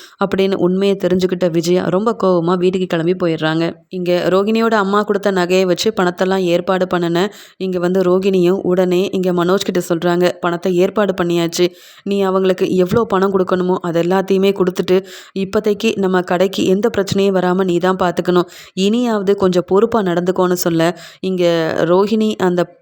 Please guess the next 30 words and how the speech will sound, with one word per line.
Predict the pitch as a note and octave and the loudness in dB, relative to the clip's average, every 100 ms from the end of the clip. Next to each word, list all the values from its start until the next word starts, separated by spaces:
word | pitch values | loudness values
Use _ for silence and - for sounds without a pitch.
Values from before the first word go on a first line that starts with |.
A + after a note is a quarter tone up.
| - | -4
பணத்தை | F3+ F#3+ G#3 | -4 -2 -2
கொடுத்ததால | G3 F#3 G3 F#3 E3+ E3 F#3 - - - | 0 0 0 0 2 2 0 -6 -14 -8
அங்க | F3+ F3 | -4 -2
வந்தவங்களும் | E3+ F3+ G#3+ G#3+ F#3 F#3 G#3+ - | -2 0 0 0 0 2 0 0
எந்த | F3+ F3+ F#3 | 0 2 0
பிரச்சனையும் | F#3 - G3 F#3 | -2 -2 0 2
இல்லாம, | F3 F3+ F3 F#3+ - - - | 2 0 0 0 -2 -8 -10
"இனி | F#3 G3+ G#3+ - F3+ F3 | -6 -4 -4 -2 -2 0
தர | F3+ G3 | 0 2
வேண்டிய | G3+ G3+ F#3+ | 0 0 0
பணத்தெல்லாம் | F#3 F3+ F3+ F#3+ | 0 -2 0 0
சரியா | G3+ F3 F#3 G#3 | 0 0 0 0
தந்துருங்கன்னு" | G3 F3 F3+ F3+ F3 | 0 0 0 0 -2
சொல்லிட்டு | E3+ D#3 D#3+ F#3 | -2 -4 -2 -2
கிளம்பிடுறாங்க. | F#3 F3 F3 E3 F3 F3 F3 - - - | 0 0 0 0 0 0 -2 -6 -16 -2
உடனே | F3+ F3+ F3+ | 0 0 -2
மனோஜ் | E3+ F3 F#3+ | -2 -2 -2
கண் | - F3 | -2 -2
கலங்கிக்கிட்டே | F3+ F#3 F#3 F3+ F#3 | 0 0 0 -2 0
ரோஹிணி | G3 G3 G#3 | 2 0 0
கிட்ட | G3 F#3+ F#3+ | 0 -2 -2
சொல்றாங்க, | F3 F3 F3+ F3+ - _ - | -2 0 0 -2 -8 _ -2
"ரோகிணி, | F3+ F3+ G3 F#3+ F#3+ _ - | 0 2 0 -2 -6 _ -8
நான் | F3 E3+ | -6 -4
எல்லாருக்கும் | E3+ F3 F#3+ F#3 - - | -4 -2 -2 -2 -2 0
ஃபோன் | F#3+ F#3+ | 0 0
பண்ணி | F#3+ F3+ F#3+ | 0 0 0
பணத்தை | F3+ F#3 G3+ | 0 0 -2
கேட்டேன், | F#3+ F3 F3+ F3+ - _ | 0 0 0 -4 -10 _
என் | E3+ | -6